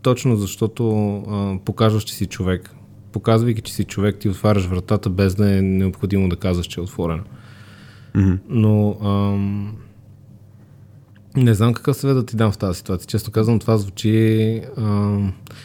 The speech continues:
Speaker 1: звучи на нещо, което е лично към, ли-, лично този човек, просто от, от неговото желание. Аз това го правя към моите хора, в интерес на истината. Аз, когато дойде проблем, ако аз този проблем мога да го разреша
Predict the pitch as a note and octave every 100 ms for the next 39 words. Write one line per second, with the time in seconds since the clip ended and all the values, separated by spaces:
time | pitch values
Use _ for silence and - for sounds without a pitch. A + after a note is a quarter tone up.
0 | - - - - A2+ G#2 - C3 C3+ A#2+
1 | A#2 B2 - - B2 A#2+ A2 G#2 A2 -
2 | G#2+ G2 G#2+ G2+ G#2 A2+ A#2 C3 C3+ B2+
3 | A#2+ G#2+ A#2 A2 - G#2+ G2 - A2+ -
4 | G#2 - A2 G#2 A2 A2+ G#2+ - G2+ F#2
5 | G#2 A2 A2 A2 C3+ A2+ - A#2+ A#2 A2
6 | G#2 A#2+ G#2+ - G#2 F2+ F2+ F2+ F#2+ F2
7 | G2+ F2+ F#2+ F2+ G#2 - G2 G#2+ G#2+ G#2
8 | A2 A2+ A2 F#2+ F2 F#2 A2 C#3 - -
9 | F2+ - G2+ A2+ - A2+ A2 - F#2+ G#2
10 | G#2 F#2+ A2+ A2+ G2+ F#2+ F2 F2 E2+ -
11 | F2+ G#2